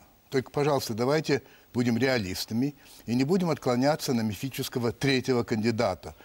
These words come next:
любого из привычных или новую серую лошадку».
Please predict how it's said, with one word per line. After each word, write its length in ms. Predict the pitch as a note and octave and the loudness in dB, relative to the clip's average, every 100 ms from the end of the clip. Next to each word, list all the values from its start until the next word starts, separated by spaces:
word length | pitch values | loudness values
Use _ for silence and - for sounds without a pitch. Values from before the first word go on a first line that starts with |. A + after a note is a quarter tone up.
| - - | -20 -4
любого 440 | G3+ F#3+ D3 G2 | 2 4 4 2
из 100 | G2 | -2
привычных 560 | - A2 A#2+ C3+ - B2+ - | -4 -2 -2 -2 -2 -4 -4
или 260 | B2 A#2+ A#2 | -2 2 2
новую 360 | B2+ C3 B2 | 2 2 2
серую 420 | A#2 - A#2 A2 G#2+ | -2 0 0 0 -2
лошадку». 560 | G2+ - - - - | -2 -4 -10 -16 -20